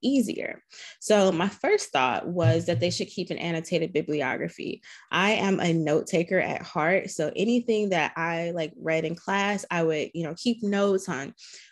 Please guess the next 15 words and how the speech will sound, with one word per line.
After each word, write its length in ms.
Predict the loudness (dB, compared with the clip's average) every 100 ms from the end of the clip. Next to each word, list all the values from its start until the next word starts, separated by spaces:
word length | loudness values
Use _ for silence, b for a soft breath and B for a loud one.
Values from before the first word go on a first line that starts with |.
| -2
um, 360 | 0 0 -2 -2
like, 220 | -4 -2
the 80 | 0
main 240 | 0 0
arguments 580 | 2 2 4 2 0 -4
of 100 | -6
the 80 | -6
piece 420 | -6 -4 -4 -2
and 100 | 0
how 300 | 2 0 0
different 400 | -2 -4 -4 -2
articles 500 | 0 0 2 0 2
would 220 | 0 -2
fit 140 | -4 -6
together. 580 | -8 -6 -4 -2 -2